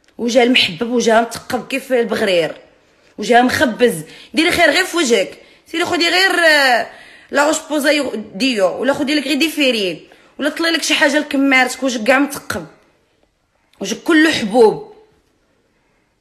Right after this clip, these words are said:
اوكي، نزيدو مازال. آه، الخوينزه، الميسخه، الخنزه القرصون، المطوطه،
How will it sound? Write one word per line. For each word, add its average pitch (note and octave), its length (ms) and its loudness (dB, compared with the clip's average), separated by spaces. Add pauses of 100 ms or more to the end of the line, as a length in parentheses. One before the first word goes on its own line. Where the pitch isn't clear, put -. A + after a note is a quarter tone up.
(1500)
اوكي، C4+ 600 0 (800)
نزيدو D4 300 0
مازال. A3 540 0 (540)
آه، C#4 220 6
الخوينزه، D4 800 0 (160)
الميسخه، C4+ 840 -2 (400)
الخنزه C#4+ 380 0
القرصون، A3 720 0 (240)
المطوطه، C4+ 840 4